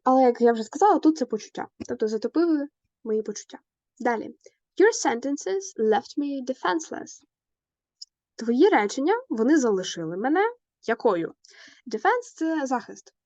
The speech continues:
Відповідно, less — відсутність чогось, і defenseless — беззахисний. Вони мене залишили беззахисною. You built me palaces out of paragraphs. You built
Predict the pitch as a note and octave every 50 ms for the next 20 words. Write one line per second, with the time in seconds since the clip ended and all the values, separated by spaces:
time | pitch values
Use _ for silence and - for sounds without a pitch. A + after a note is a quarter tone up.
0 | _ _ - A#3 B3 B3+ C#4 C#4 C4 A3+ A3+ G#3+ G#3 A3 G#3+ G3 F3+ F3 - -
1 | - - - G#3+ G#3 G#3+ - - G#4+ A4+ B4 A#4+ - - - F#4+ - F4+ F4 -
2 | - A#3+ A3+ G3+ G3+ - A3+ - - G#4 A4+ - - F4 E4 E4+ E4 - C#4 G3+
3 | G#3 A3 A#3 G#3 G3+ F#3+ - - - - - - - _ _ _ _ _ _ _
4 | _ _ _ _ _ _ _ - C4 D4 E4 E4+ E4 D4+ C#4+ C4+ C4 B3+ B3+ -
5 | C#4 B3+ A3+ G3+ G3+ F#3+ G3 G#3+ A#3 A#3+ - G#3 - - F3+ E3+ - G#3+ _ _
6 | _ _ _ _ _ _ _ _ _ _ _ _ _ _ - A3+ C4 C4+ B3+ B3
7 | A#3+ A#3+ B3 B3+ B3 - B3 A#3 A3+ A3+ - _ _ _ - - - B3 A3+ G#3+
8 | - - - - - - C4 - - - _ - B3 A#3+ A#3 A3+ G#3+ - _ -
9 | B3+ C4+ C4 A3+ G3 G3 - F#3+ - - - _ - - - - _ _ _ _
10 | _ _ _ _ _ - D4 D4+ B3 B3+ B3+ C4 C4 -